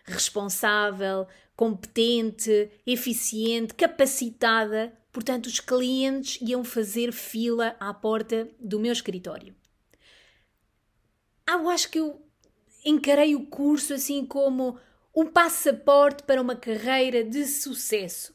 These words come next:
para a minha carreira de sucesso. Assim, a segunda grande falha, e talvez ainda mais importante, foi uma total e completa falta de planeamento.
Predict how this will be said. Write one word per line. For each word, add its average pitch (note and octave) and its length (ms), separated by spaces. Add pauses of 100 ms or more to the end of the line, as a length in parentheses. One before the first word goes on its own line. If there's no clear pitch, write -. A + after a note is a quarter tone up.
para B3 200
a A#3+ 60
minha D4 420
carreira A#3 600
de G#3 100
sucesso. - 540 (1080)
Assim, D#4 240
a A3+ 40
segunda D4+ 300
grande D4 300
falha, C4+ 380
e A#3+ 80
talvez B3 360
ainda A#3+ 240
mais C4+ 360
importante, G#3+ 760 (340)
foi D4+ 360
uma E4+ 200
total D#4 840
e C#4+ 180
completa C4+ 840
falta C4+ 600
de A3+ 80
planeamento. G3+ 880